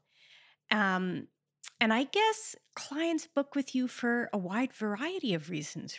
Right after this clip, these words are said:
right? Like, it is definitely an investment in self, and it's a pretty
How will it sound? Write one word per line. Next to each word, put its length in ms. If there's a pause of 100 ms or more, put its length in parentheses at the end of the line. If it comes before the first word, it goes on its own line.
right? 460 (480)
Like, 240
it 160
is 320 (300)
definitely 960 (260)
an 140
investment 1120 (180)
in 260
self, 760
and 160
it's 240
a 60
pretty 760